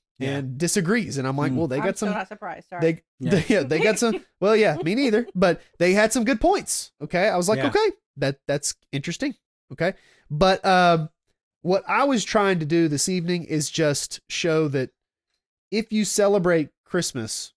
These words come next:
Speaker 2: December twenty-fifth, you have a good reason to do so.
Speaker 1: Okay.
Speaker 2: Okay, you're in good company.
Speaker 3: Don't let anyone shame you.
Speaker 2: Okay? You don't need to be shamed. However, there's nothing in the Bible, absolutely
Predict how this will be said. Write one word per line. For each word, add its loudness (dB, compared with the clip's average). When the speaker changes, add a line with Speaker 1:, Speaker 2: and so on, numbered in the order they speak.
Speaker 2:
December -4
twenty-fifth, -8
you 2
have 2
a 0
good 0
reason -2
to -2
do -2
so. -4
Speaker 1:
Okay. -8
Speaker 2:
Okay, 0
you're 0
in -2
good -4
company. -6
Speaker 3:
Don't -10
let -12
anyone -14
shame -16
you. -20
Speaker 2:
Okay? 0
You 2
don't 2
need -2
to -2
be 0
shamed. -2
However, 2
there's 0
nothing -4
in -6
the 2
Bible, 0
absolutely -2